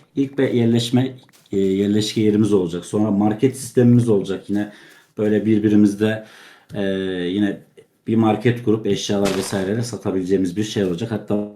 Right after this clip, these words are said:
bak şu anda şeyde gördüğünüz, e, data pack'lerinden bir tanesini de görmüş oldunuz sevgili dostlar. E, o zaman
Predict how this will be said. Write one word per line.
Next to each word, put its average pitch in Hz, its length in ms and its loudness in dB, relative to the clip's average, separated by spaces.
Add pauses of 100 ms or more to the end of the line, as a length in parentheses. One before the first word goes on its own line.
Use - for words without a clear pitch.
(140)
bak - 160 -10
şu - 180 -4
anda 104 160 2
şeyde 98 300 -2
gördüğünüz, 98 640 0 (880)
e, 87 100 -10 (300)
data 92 180 -6
pack'lerinden 87 460 -2
bir 87 60 -6
tanesini 87 400 -6
de 98 60 -2
görmüş 90 320 -2
oldunuz 85 360 -6
sevgili 78 340 -10
dostlar. 131 400 -6 (760)
E, 175 80 2
o 190 100 8
zaman 196 340 6